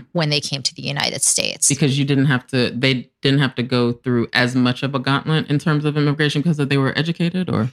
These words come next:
Speaker 1: Yeah, so
Speaker 2: Ah.
Speaker 1: they were privileged in the immigration system.
Speaker 2: I see.
Speaker 1: And then I think there are just privileges that come with being educated, whether it's a network or,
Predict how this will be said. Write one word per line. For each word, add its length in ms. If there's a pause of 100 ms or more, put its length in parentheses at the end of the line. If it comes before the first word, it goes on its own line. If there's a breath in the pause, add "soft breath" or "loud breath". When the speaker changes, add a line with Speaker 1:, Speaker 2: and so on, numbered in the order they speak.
(140)
Speaker 1:
Yeah, 300
so 160
Speaker 2:
Ah. 20
Speaker 1:
they 140
were 100
privileged 400
in 80
the 140
immigration 460
system. 460
Speaker 2:
I 60
see. 280
Speaker 1:
And 100
then 100
I 80
think 220
there 80
are 40
just 160
privileges 440
that 140
come 360
with 240
being 180
educated, 480
whether 300
it's 140
a 60
network 580
or, 520